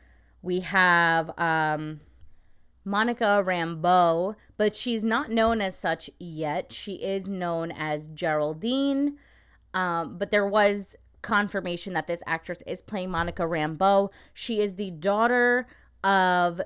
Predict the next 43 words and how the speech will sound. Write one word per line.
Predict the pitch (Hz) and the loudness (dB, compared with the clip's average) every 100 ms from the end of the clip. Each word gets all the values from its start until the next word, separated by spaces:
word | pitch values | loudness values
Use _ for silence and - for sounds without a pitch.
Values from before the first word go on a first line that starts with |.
| - | -10
the | 180 175 190 180 | -14 -8 -6 -6
friend | 170 - 240 254 214 180 175 180 196 - | -8 -2 4 6 6 2 -2 -4 -4 -6
from | - 180 165 170 | 0 2 2 0
Captain | 165 185 165 - 170 170 | -4 -2 -2 -2 -4 -2
Marvel. | 160 151 135 90 - - _ _ _ | 0 0 -2 -8 -12 -20 _ _ _
So | - | -8
if | 165 | -6
you | 170 | -2
watched | 185 214 240 - | 2 2 0 -8
Captain | - 220 226 202 | -2 -2 -2 0
Marvel, | 175 175 170 170 | 0 0 -2 -6
she | - | -8
had | 156 156 | -6 -6
her | 151 160 | -6 -8
friend | - 180 175 170 170 - _ _ | -2 0 0 -4 -10 -16 _ _
that | 180 | -10
she | 190 | -6
went | 170 160 | -6 -4
back | 160 - | -4 -6
to | 202 | -6
her | 226 | -2
house, | 226 190 180 185 | 0 2 0 -4
that | 165 | -8
she | - 156 | -10 -10
was | 170 | -8
in | 190 | -8
the | 214 175 | -4 0
Air | 196 | 0
Force | 190 190 180 - | 0 -2 -2 -2
with, | 170 165 165 - _ _ _ _ | 0 0 -2 -6 _ _ _ _
and | 175 185 170 165 160 160 - | -6 -4 -2 -2 -2 -4 -8
it | 170 | -6
was | 165 | -6
her | - - 196 | -8 -6 -6
daughter. | 170 175 135 82 - 185 - _ _ _ _ | -4 -4 -2 -4 -12 -16 -20 _ _ _ _
So | - 294 285 | -2 2 2
there's | 294 277 | 0 2
definitely | 294 285 285 277 262 | 2 4 0 2 0
gonna | 240 233 | 0 0
be | 220 208 | 0 -4
some | - 190 | -4 -6
connecting | - 170 151 233 - 262 254 | -6 -4 -2 -2 -4 -4 -2
here, | 240 240 226 | 0 2 0